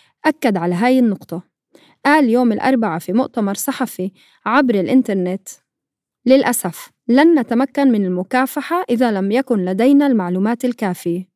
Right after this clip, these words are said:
ونحتاج إلى التزام عاجل وقوي من الحكومات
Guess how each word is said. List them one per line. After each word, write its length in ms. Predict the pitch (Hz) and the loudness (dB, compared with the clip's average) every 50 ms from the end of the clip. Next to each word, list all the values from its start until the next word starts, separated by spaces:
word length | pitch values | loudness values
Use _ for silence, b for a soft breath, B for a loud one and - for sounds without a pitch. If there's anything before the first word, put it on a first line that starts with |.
| _ b b b b b b b - | _ b b b b b b b -2
ونحتاج 540 | 214 208 196 - - - 302 302 294 247 233 | -2 0 0 -2 -2 0 2 4 4 2 2
إلى 220 | - 202 202 - | 0 -2 -2 -2
التزام 600 | - 196 - - 214 196 226 285 285 277 226 196 | -4 -6 -2 -2 -2 0 2 2 2 2 0 0
عاجل 440 | 180 190 240 277 262 220 220 185 175 | 0 0 2 2 2 2 2 0 -2
وقوي 460 | 180 180 - - 269 285 269 233 202 | -4 -6 -2 0 2 2 2 2 2
من 160 | 208 247 269 | 2 2 2
الحكومات 800 | 262 208 - - 208 - - 202 190 214 262 285 302 370 - - | 2 0 -2 -6 -10 -8 -4 -2 -2 0 0 0 0 -2 -4 -8